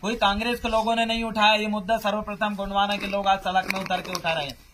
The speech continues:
उन तमाम छोटे छोटे व्यापारियों से हम निवेदन करना चाहते हैं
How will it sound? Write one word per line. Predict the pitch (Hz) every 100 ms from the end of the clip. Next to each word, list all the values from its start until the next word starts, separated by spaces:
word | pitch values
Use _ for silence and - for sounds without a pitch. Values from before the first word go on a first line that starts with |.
| -
उन | 156 165
तमाम | 185 208 233 208
छोटे | 214 226
छोटे | 220 214
व्यापारियों | 190 185 202 214 220
से | 220
हम | 208
निवेदन | 202 202 208 214
करना | 214 202 202
चाहते | 196 180 185
हैं | 156